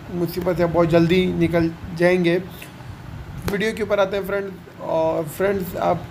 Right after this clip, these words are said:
गाड़ी देख सकते हैं, फ्रंट व्हील ड्राइव है और इंटीरियर आपने देख लिया, बहुत प्यारा इंटीरियर है। और मैं, और मुझे हर बंदा बोलता था, "आप यारिस, यारिस, यारिस कर तो रहे हैं, मगर ये लॉन्च कब होगी?"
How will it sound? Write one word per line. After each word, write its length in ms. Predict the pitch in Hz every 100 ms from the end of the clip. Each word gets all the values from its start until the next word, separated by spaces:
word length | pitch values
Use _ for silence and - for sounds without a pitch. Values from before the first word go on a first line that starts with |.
| - - - - 165
गाड़ी 220 | 170 170
देख 200 | 170 170
सकते 220 | 175 156
हैं, 120 | 180 170
फ्रंट 540 | - - 175 180 175 170 - - - - - - 175
व्हील 400 | 160 170 175 175 170 160
ड्राइव 380 | 170 175 170
है 260 | 175 175 180 - - - - - - -
और 480 | 160 156 156 156 160
इंटीरियर 500 | 170 156 180 180 185
आपने 260 | 175 180
देख 140 | 170 165
लिया, 180 | 175 170
बहुत 440 | 151 - 151 180 -
प्यारा 240 | 180 180 175
इंटीरियर 520 | 170 175 165 170 165
है। 260 | 165 160 - - - - - - 165
और 400 | 165 165 165 170
मैं, 260 | 175 190 - - - - - - - - - - - - -
और 160 | 190 190
मुझे 240 | 196 202
हर 140 | 180
बंदा 200 | 185 190
बोलता 220 | 190 185 185
था, 460 | 190 185 185 - -
"आप 360 | 165 170 170 - - - - - - - - - - 185
यारिस, 720 | 170 175 180 190 185 - 170
यारिस, 580 | 175 180 185 190 147 175
यारिस 360 | 180 190 156
कर 200 | - 180
तो 180 | 175 185
रहे 160 | 180 180
हैं, 60 |
मगर 280 | 180 175 175
ये 100 | 170
लॉन्च 400 | 160 165 180 175
कब 140 | 175 165
होगी?" 460 | 170 165 170 170